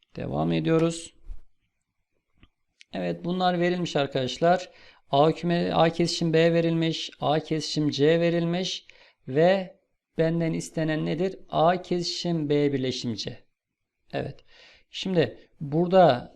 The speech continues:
tamam A kesişim B var, A kesişim C de var ama ben B birleşim C'yi biliyor muyum açıktan? Bilmiyorum. İşte bu şekilde düşünmek yerine şurada bir şeyler yapmış olsam, bakın burada bir şeyler yapmış olsam ne yapabilirim?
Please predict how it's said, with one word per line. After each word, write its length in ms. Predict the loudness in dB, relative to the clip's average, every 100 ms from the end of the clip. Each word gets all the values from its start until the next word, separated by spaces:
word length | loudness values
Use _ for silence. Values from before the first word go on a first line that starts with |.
| -4
tamam 400 | 0 2 2 2
A 160 | 2
kesişim 480 | 2 -2 -2 -4 0
B 220 | 2 2
var, 300 | 2 0 -2 -12 -4
A 200 | -2 -2
kesişim 440 | -4 -4 -2 -4
C 280 | 2 2 4
de 140 | 4
var 260 | 4 0 -4 -20 -20 -4
ama 220 | -2 2
ben 280 | 0 0 4
B 220 | 6 6
birleşim 360 | 4 0 -2 -2
C'yi 280 | 0 0
biliyor 260 | 0 2 2
muyum 220 | 2 0
açıktan? 640 | 0 -2 -8 -2 -2 -2 -10 -6
Bilmiyorum. 520 | -4 -2 -2 -4 -8 -14 -20 -20 -20 -10
İşte 520 | -8 0 2 2 -4
bu 280 | -12 -6 -4
şekilde 560 | 0 -2 0 -2 0 -2
düşünmek 560 | -4 -2 0 0 0
yerine 360 | 2 2 2 0
şurada 420 | -2 -4 -2 -2
bir 60 | -2
şeyler 560 | 2 4 4 2 -4
yapmış 460 | -2 -2 -2 -6 -4
olsam, 500 | -6 -4 -6 -6 -10
bakın 320 | -8 -6 -4 -2
burada 200 | -2 -2
bir 40 |
şeyler 260 | -2 0 0
yapmış 340 | -2 -4 -6
olsam 460 | -6 -2 -6 -2 4
ne 40 |
yapabilirim? 680 | 4 4 -2 -2 -4 -4